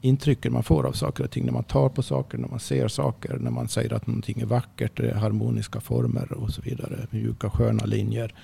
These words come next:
Det, det är ju direkta sinnliga erfarenheter, och det ligger i ordet estetik i dess ursprungliga etymologiska betydelse. Och apropå det här jag sa med, eh, den här externaliseringen av tankevärldar som blir vår artificiella miljö.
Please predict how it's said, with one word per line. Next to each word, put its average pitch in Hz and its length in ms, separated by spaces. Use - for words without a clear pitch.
Det, 143 180
det 143 120
är 143 40
ju 139 100
direkta 151 440
sinnliga 147 500
erfarenheter, 120 680
och 123 120
det 139 140
ligger 113 460
i 107 100
ordet - 600
estetik 110 640
i - 20
dess 110 240
ursprungliga 117 480
etymologiska 120 840
betydelse. - 640
Och - 360
apropå 143 460
det 123 80
här 147 160
jag 135 140
sa 139 200
med, 110 280
eh, 123 160
den 113 200
här 117 160
externaliseringen 113 920
av 107 80
tankevärldar - 920
som 160 440
blir 117 260
vår 113 240
artificiella 110 560
miljö. 139 380